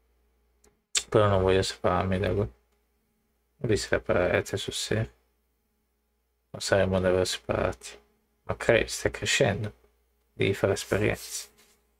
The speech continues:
Devi imparare a essere indipendente a un certo punto. Va bene, allora devi insegnarmi a essere. Contaci.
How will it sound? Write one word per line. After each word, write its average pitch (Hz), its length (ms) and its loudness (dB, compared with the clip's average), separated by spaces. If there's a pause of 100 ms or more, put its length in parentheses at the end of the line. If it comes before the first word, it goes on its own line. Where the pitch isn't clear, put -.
(680)
Devi 101 220 -2
imparare 95 500 4
a - 20 4
essere 95 300 0
indipendente 104 720 -2 (200)
a 104 80 0
un 98 100 2
certo - 300 -2
punto. - 340 -4 (1400)
Va - 100 -2
bene, 95 240 2
allora 92 340 2
devi 90 140 0
insegnarmi 92 500 -4
a 120 60 2
essere. - 400 -2 (1040)
Contaci. - 600 -2